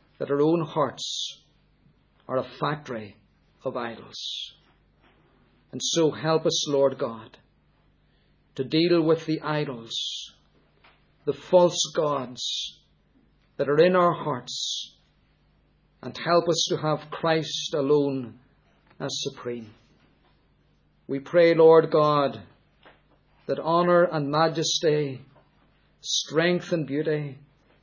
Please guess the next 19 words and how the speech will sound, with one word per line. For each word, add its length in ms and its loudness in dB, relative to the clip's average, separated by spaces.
that 140 0
are 120 6
before 560 2
him 480 2
in 160 -6
heaven, 580 -4
that 160 0
were 140 4
his 560 4
while 160 0
he 100 2
was 380 4
on 100 0
this 300 -2
earth 540 -2
in 100 -6
his 240 -6
human 320 -4
body, 440 -8